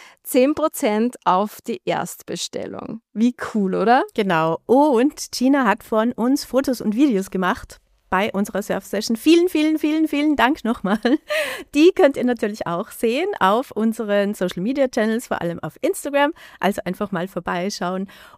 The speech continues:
Speaker 2: und nächstes Jahr mit dabei sein. Nora, ich möchte unbedingt nächstes Jahr wieder sowas machen.
Speaker 1: Ja, wir werden's auch wieder machen. Ich meine, wir haben nächstes Jahr dann schon dritten Geburtstag, stell dir vor.
Speaker 2: Ja.
Speaker 1: Ja, drei Jahre Stay Salty.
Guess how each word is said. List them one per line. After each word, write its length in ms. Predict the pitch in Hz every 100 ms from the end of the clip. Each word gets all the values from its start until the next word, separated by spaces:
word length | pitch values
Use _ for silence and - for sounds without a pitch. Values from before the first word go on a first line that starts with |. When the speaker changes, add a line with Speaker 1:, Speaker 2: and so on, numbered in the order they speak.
| -
Speaker 2:
und 640 | 233 320 302 220 285 - - _ _ _ -
nächstes 380 | 226 302 - 285
Jahr 140 | 247
mit 160 | 254 254
dabei 240 | 226 226
sein. 240 | 254 180 190
Nora, 180 | 214 262
ich 140 | -
möchte 240 | 226 233 -
unbedingt 480 | 277 330 302 285
nächstes 400 | 226 269 - 269
Jahr 240 | - 247 226
wieder 400 | 240 466 247 185
sowas 480 | - 170 160 165 -
machen. 460 | 151 - 156 147
Speaker 1:
Ja, 120 | 196
wir 140 | 175 180
werden's 400 | 175 - 494 247
auch 200 | 196 208
wieder 260 | 208 196
machen. 360 | 196 180 196 214
Ich 120 | 190
meine, 240 | 202 196 208
wir 100 | 226
haben 260 | 208 220 208
nächstes 500 | 202 - - 254 -
Jahr 160 | 226
dann 200 | 226 226
schon 280 | - 220 214 -
dritten 460 | - 247 - 269
Geburtstag, 960 | 240 202 - 196 190 - - 190 226 -
stell 260 | - 208 202
dir 140 | 202
vor. 480 | - 175 170 180 262 349
Speaker 2:
Ja. 140 | 294 330 466
Speaker 1:
Ja, 340 | 247 269 208
drei 220 | - 196 208
Jahre 360 | 196 214 254 320
Stay 240 | - 240
Salty. 540 | - 208 202 - 294